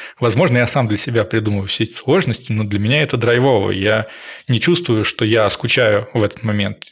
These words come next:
Как только я начну скучать, я перестану, а, этим заниматься,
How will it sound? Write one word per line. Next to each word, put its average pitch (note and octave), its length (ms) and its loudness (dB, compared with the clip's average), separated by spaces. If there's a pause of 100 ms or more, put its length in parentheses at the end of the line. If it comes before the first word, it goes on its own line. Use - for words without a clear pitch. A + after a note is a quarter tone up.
(160)
Как - 160 -8
только B2 260 0
я - 20 4
начну A#2 240 0
скучать, E3 420 0
я A2+ 100 2
перестану, A#2 680 0 (500)
а, G#2 260 2
этим A2 220 0
заниматься, G#2+ 580 0